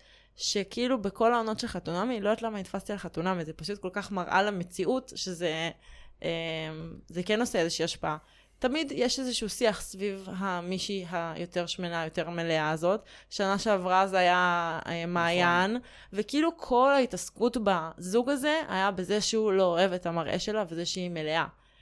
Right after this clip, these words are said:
Speaker 1: וגם כל, גם העונה הייתה עוד איזה מישהי שמתחת ל-, מת-, מתחת ל-, בין השורות, ככה נאמר שהוא לא נמשך אליה, ובוא, היא לא רזה והיא לא בלונדינית, וכאילו,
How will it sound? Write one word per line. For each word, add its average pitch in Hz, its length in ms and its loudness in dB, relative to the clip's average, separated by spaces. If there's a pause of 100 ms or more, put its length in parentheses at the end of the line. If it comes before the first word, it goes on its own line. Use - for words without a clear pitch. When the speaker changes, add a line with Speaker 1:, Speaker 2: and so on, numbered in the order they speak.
(220)
Speaker 1:
וגם 220 320 6
כל, 226 360 2
גם 202 260 2
העונה 185 520 -2
הייתה 180 260 0
עוד 175 200 0
איזה 175 160 -8
מישהי 185 460 -4
שמתחת 220 1120 -2
ל-, 190 180 6 (100)
מת-, - 400 -8
מתחת 208 480 -2
ל-, 170 420 0
בין 226 160 2
השורות, 226 600 4
ככה 202 320 -2
נאמר 190 360 -4
שהוא 202 180 0
לא 196 100 2
נמשך 226 400 -2
אליה, 233 300 2
ובוא, 175 280 2
היא 165 140 -2
לא 180 160 0
רזה 185 220 0
והיא 175 160 -4
לא 175 80 -2
בלונדינית, 185 540 -4
וכאילו, - 360 -8